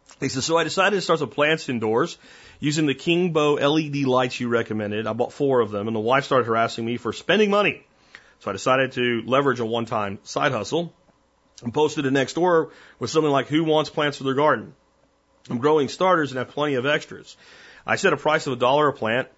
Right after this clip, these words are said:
Now I have tons of people wanting to put in orders, probably around seventy-five plants at this point. I also heard you say you wouldn't start with small cell seed starter kits. Well, too late. I already ordered four fifty-five cell starter kits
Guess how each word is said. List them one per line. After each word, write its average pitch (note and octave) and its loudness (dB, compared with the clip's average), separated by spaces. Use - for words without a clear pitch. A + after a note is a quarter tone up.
Now B2+ 2
I C#3+ 4
have C3 2
tons E3+ 2
of D3 -6
people C#3+ -2
wanting C3 -2
to A#2 -6
put C#3 2
in B2+ 2
orders, A#2+ 2
probably B2 2
around A#2+ 0
seventy-five B2+ -2
plants A#2+ -2
at A2 -6
this G#2+ -6
point. A#2+ -2
I C#3+ 2
also G3 2
heard F3 4
you C#3+ -2
say D3 2
you C#3+ 2
wouldn't C#3+ 2
start D3 2
with B2+ -2
small D#3 0
cell D3 0
seed D3+ -4
starter D3 2
kits. A#2+ -4
Well, B2 -4
too D#3 -2
late. C#3 2
I B2+ 4
already D3 4
ordered C3+ 0
four D#3 0
fifty-five C#3 -4
cell B2+ 0
starter D#3 0
kits D3+ -4